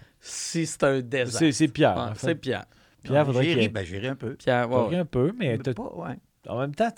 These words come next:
Speaker 2: t'as pas ovationné, là, tu sais.
Speaker 1: Ouais.
Speaker 3: Ben là,
Speaker 2: Moi, je
Speaker 1: C'était
Speaker 2: pense que ça
Speaker 1: mollo,
Speaker 2: méritait
Speaker 1: c'était
Speaker 2: une
Speaker 1: mollo.
Speaker 2: ov-, ça méritait
Speaker 1: Ouais.
Speaker 2: une ovation,
Speaker 1: C'était un... on
Speaker 2: là.
Speaker 1: faisait un hommage à, à Micheline, on roastait Anthony, puis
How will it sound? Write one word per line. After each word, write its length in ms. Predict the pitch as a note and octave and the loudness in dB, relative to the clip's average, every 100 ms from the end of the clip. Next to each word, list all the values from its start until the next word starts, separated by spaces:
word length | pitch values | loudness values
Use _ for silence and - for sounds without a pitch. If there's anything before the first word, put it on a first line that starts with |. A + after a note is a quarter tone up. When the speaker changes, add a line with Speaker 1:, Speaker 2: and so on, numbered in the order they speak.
| - _ | -10 _
Speaker 2:
t'as 80 | C3+ | -6
pas 140 | A2 D3+ | 2 6
ovationné, 760 | B2+ A2 A#2 - C3 G#2 F#2 - - | 6 4 0 0 0 0 -6 -14 -16
là, 100 | D#2+ | -16
tu 40 | - | -12
sais. 100 | G#2+ | -10
Speaker 1:
Ouais. 200 | A2+ G2 | -8 -8
Speaker 3:
Ben 100 | B2 A#2 | -6 -6
là, 160 | E2 D#2 - _ _ _ _ _ _ _ _ - | -8 -12 -20 _ _ _ _ _ _ _ _ -10
Speaker 2:
Moi, 300 | D3+ D3+ E3+ | -4 4 6
je 20 | |
Speaker 1:
C'était 40 | D#3+ | 10
Speaker 2:
pense 120 | G#3 | 10
que 40 | |
ça 60 | A#3 | 10
Speaker 1:
mollo, 80 | F3 | 10
Speaker 2:
méritait 200 | D#3+ D3+ | 8 8
Speaker 1:
c'était 180 | D3 F3 | 8 8
Speaker 2:
une 60 | F3+ | 10
Speaker 1:
mollo. 140 | D#3 | 8
Speaker 2:
ov-, 80 | C#3 | 8
ça 140 | D3 | 4
méritait 380 | C#3+ D3+ C#3 - | 4 4 4 2
Speaker 1:
Ouais. 40 | C#3 | 0
Speaker 2:
une 100 | A2+ | 0
ovation, 560 | A2 F2+ G2+ - - G3 | -2 -2 -4 -4 4 6
Speaker 1:
C'était 140 | F3+ | 8
un... 40 | D#3+ | 6
on 120 | E3+ | 4
Speaker 2:
là. 60 | |
Speaker 1:
faisait 240 | F#3 E3+ G#3 | 4 6 6
un 140 | G3+ | 8
hommage 520 | E3+ D3+ D#3+ F3 E3+ C3+ | 6 6 8 6 6 2
à, 280 | A#2+ A#2 A#2+ | 2 2 0
à 60 | B2+ | 0
Micheline, 520 | C3+ - C#3+ D3 D#3 | -2 -2 0 2 2
on 100 | B2+ | 0
roastait 460 | B2 B2+ A#2 - C3 | 0 -2 -2 0 0
Anthony, 580 | A#2+ A2 A2 G#2+ D3+ | 0 -4 -4 -4 -8
puis 320 | D3+ B2+ A#2 | -8 -8 -8